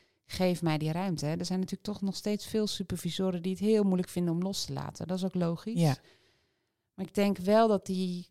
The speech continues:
Speaker 1: epa-structuur wel een manier is om, eh, die zelfstandigheid op te eisen.
Speaker 2: Ja.
Speaker 1: Meer.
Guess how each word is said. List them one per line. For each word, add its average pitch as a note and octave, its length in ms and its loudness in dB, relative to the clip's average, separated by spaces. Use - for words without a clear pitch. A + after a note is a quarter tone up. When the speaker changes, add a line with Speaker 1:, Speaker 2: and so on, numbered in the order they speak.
Speaker 1:
epa-structuur F3+ 1080 0
wel F#3+ 300 4
een F#3+ 100 4
manier F#3 580 4
is F#3+ 500 -4
om, F3+ 600 2
eh, - 120 -8
die F#3 120 2
zelfstandigheid F3 880 0
op - 140 -12
te - 100 -4
eisen. C#3+ 640 -8
Speaker 2:
Ja. D#3 340 2
Speaker 1:
Meer. D#3+ 460 -4